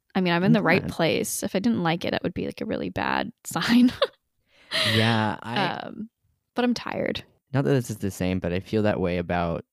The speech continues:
Speaker 2: writing, where when I hate it, like, when I'm just like, "This is the worst, this sucks. Okay, I'm gonna keep doing it." I'm like,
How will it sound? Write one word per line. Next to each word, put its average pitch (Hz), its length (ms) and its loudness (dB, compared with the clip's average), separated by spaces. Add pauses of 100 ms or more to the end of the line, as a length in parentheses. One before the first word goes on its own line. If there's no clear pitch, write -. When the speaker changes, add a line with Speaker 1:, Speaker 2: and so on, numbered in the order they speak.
(160)
Speaker 2:
writing, 98 680 -2
where 90 460 -6 (260)
when 101 220 -6
I 92 420 -6 (240)
hate 107 320 -2
it, 117 240 0 (240)
like, 120 160 2
when 113 200 4
I'm 101 200 0
just 95 240 -4
like, 85 360 -6 (440)
"This 98 180 -2
is 113 140 -2
the 117 100 0
worst, 101 360 -2
this 92 140 -4
sucks. - 540 -8 (140)
Okay, 90 200 -10
I'm 87 120 -10
gonna 87 160 -8
keep - 200 -12
doing 82 280 -10
it." - 180 -14 (240)
I'm 95 220 -2
like, 90 180 -4